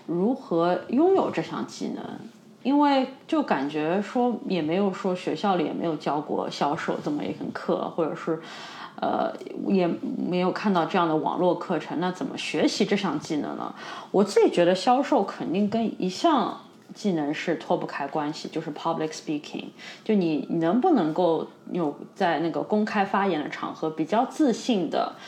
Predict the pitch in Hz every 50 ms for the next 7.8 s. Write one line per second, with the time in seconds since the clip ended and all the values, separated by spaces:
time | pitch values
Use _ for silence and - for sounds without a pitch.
0 | - - - - 143 160 190 175 - - 202 175 156 160 143 151 - - - 240
1 | 220 226 214 - - - 226 202 208 180 - 160 147 156 175 165 143 131 139 -
2 | - 160 151 - 170 - 151 - - - 156 147 147 - 170 - - - - 85
3 | - - - - 185 160 - - 233 339 370 370 - - - 147 151 - 165 175
4 | 196 196 - 214 196 185 - 190 185 175 185 - - - - - - - 339 320
5 | 339 339 359 294 214 208 - - 392 403 415 403 277 - - - - - - -
6 | - - - - 196 - - 143 160 175 175 - 277 - - 320 320 330 330 330
7 | - - - - 240 240 240 226 226 220 226 220 220 196 196